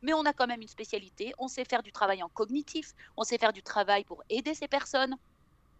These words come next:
On sait pas seulement leur tenir compagnie ou les balader au parc du coin de la rue, c'est aussi une compétence. En Israël, on doit s'occuper de la petite enfance et on doit s'occuper de la grande vieillesse. On doit former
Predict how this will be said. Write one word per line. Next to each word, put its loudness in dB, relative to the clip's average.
On 2
sait 2
pas 10
seulement 8
leur 4
tenir -8
compagnie -4
ou -10
les -2
balader 6
au -8
parc -2
du -18
coin -6
de -8
la -2
rue, -6
c'est -2
aussi 2
une 2
compétence. -2
En 10
Israël, 2
on -8
doit -2
s'occuper -8
de -10
la -6
petite -2
enfance -4
et 0
on 0
doit -2
s'occuper -4
de 0
la 4
grande 2
vieillesse. -2
On 2
doit 8
former 4